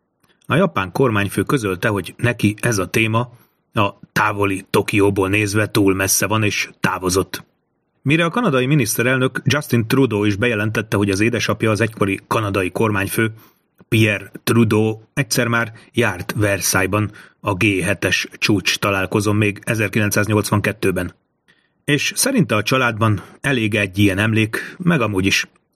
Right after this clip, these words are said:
Kanadában nem sokára választások lesznek, szóval jobb, ha ő ebből kimarad. Olaf Scholz viszont átjött a privát biliárd szobába, és kényelmesen leült tizennegyedik Lajos hófehér márvány mellszobra elé.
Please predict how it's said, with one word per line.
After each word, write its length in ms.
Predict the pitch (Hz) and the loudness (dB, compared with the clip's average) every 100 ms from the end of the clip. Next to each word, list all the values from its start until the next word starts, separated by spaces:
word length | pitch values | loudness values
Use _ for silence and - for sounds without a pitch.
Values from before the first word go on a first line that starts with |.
| - | -6
Kanadában 560 | 214 220 127 117 113 110 - - - | -2 0 0 0 -2 -6 -10 -20 -6
nem 100 | 139 | -4
sokára 340 | 110 110 107 | -2 0 0
választások 640 | 101 92 90 - 95 95 - | 0 -2 -4 -4 -4 -4 -4
lesznek, 560 | 113 110 101 - - - | -2 -2 -6 -10 -20 -4
szóval 320 | 349 233 117 | 2 2 2
jobb, 200 | 117 110 | 0 0
ha 300 | 110 101 - | -2 -2 -2
ő 280 | 110 104 98 - | 2 2 0 -2
ebből 280 | - 104 - | -4 -2 -6
kimarad. 480 | - 104 95 95 - - _ _ _ _ _ _ _ _ _ | 0 0 2 0 -4 -16 _ _ _ _ _ _ _ _ _
Olaf 500 | - 139 107 - - - | -2 0 0 -6 -14 -8
Scholz 680 | - - 131 107 - - - | -2 2 2 2 0 -4 -4
viszont 500 | 117 113 120 113 - | -2 0 0 0 -2
átjött 560 | 143 120 95 - 92 - | -2 -2 -2 -4 -2 -4
a 40 | |
privát 440 | 107 107 98 95 98 | 0 0 2 -2 0
biliárd 360 | 104 98 95 | 0 0 0
szobába, 460 | - 113 107 107 107 | 0 0 0 0 0
és 260 | 107 - - | 0 -4 -4
kényelmesen 540 | 208 139 101 98 107 | -2 0 0 0 0
leült 600 | 107 113 107 113 - - _ | 0 0 0 -2 -14 -20 _
tizennegyedik 600 | 135 104 95 101 95 90 | -2 -2 0 0 0 0
Lajos 300 | 110 101 - | 0 0 -2
hófehér 640 | - 107 92 101 98 98 - _ | -2 -2 0 -2 -2 -4 -14 _
márvány 500 | 104 104 92 92 92 | -2 0 -2 -2 0
mellszobra 500 | 95 92 - 92 95 | 0 2 2 2 2
elé. 260 | 92 92 | 2 0